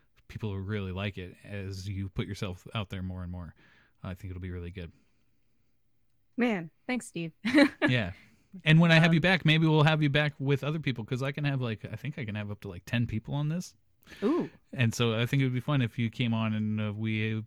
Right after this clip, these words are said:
Speaker 1: talked to somebody else and kinda get, like, a different kind of flow going with multiple people, and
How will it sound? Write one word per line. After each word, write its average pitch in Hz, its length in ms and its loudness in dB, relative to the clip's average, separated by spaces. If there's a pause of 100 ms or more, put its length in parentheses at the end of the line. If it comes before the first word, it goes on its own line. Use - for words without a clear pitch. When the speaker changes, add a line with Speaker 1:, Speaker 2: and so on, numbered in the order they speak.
(120)
Speaker 1:
talked 110 260 -6
to 113 100 -6
somebody 123 260 0
else 117 240 -6
and 98 140 -6
kinda 107 220 -4
get, 98 180 -8
like, 101 160 -10
a 95 240 -6 (440)
different 113 240 -6
kind 101 180 -4
of 95 160 -8 (1080)
flow 127 340 -2
going 92 280 -8
with 92 180 -10
multiple 104 320 -6
people, 113 420 -6
and 92 240 -6